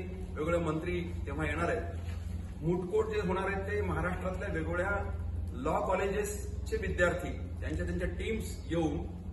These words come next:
विविध विषयांवरती मुटकोट चालणार आहे. त्यानंतर मन नावाचा जो कार्यक्रम असतो, तो,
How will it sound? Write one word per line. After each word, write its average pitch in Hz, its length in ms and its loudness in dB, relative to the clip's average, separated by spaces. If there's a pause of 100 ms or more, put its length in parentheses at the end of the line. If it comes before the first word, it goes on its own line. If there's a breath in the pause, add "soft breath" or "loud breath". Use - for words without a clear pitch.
(120)
विविध - 400 -2
विषयांवरती 208 760 0
मुटकोट 185 340 0
चालणार - 320 0
आहे. - 120 -2 (580)
त्यानंतर 175 260 0
मन 175 320 4
नावाचा 190 400 2
जो 196 120 0
कार्यक्रम 170 380 0
असतो, - 520 -2 (760)
तो, 196 420 4